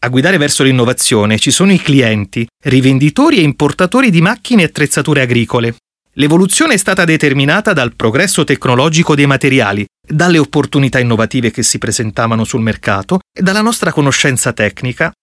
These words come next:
ma anche dai suggerimenti che ci sono pervenuti dagli utilizzatori dei nostri attrezzi, che sollecitiamo a segnalarci criticità e spunti per migliorare i prodotti e innovare la gamma,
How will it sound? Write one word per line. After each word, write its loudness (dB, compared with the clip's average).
ma 2
anche 0
dai 0
suggerimenti 2
che -2
ci -4
sono 0
pervenuti 0
dagli 0
utilizzatori 2
dei 4
nostri 0
attrezzi, -2
che 2
sollecitiamo 0
a 0
segnalarci 0
criticità 0
e 0
spunti -4
per 0
migliorare 2
i 0
prodotti 0
e 0
innovare 2
la 0
gamma, -2